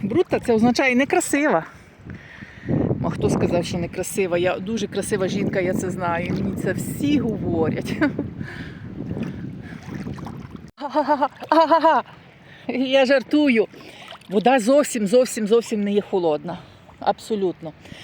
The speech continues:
Ще завтра, чому я так сьогодні пішла сильно на море? Тому що ще завтра буде гарна погода. А вже післязавтра вже якийсь дощ і знову температура зміниться.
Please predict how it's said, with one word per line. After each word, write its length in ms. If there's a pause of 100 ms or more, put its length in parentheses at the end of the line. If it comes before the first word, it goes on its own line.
(160)
Ще 220
завтра, 380
чому 240
я 100
так 180
сьогодні 360
пішла 340
сильно 320
на 120
море? 320
Тому 240
що 140
ще 160
завтра 320
буде 140
гарна 280
погода. 560 (760)
А 480
вже 260
післязавтра 720
вже 140
якийсь 320
дощ 460
і 240
знову 340
температура 540
зміниться. 640